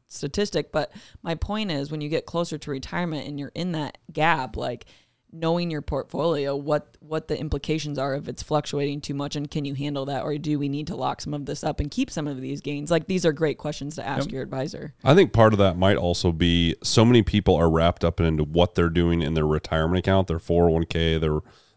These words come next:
Speaker 3: their I R A, that they're not investing on their own, where, you know, fifty years ago,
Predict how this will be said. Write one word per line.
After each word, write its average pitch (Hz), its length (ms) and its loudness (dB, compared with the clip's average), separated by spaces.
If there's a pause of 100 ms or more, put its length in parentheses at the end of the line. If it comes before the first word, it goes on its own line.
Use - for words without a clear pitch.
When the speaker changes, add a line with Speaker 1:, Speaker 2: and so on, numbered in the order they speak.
Speaker 3:
their 69 200 -2
I 82 220 6
R 98 140 8
A, 98 80 8
that 90 160 2
they're 82 100 4
not 92 240 6
investing 87 640 2
on 85 240 2
their 78 180 0
own, 95 260 4
where, 87 340 8 (480)
you 87 100 0
know, 80 100 -2 (160)
fifty 156 280 4
years 127 300 8
ago, 95 400 8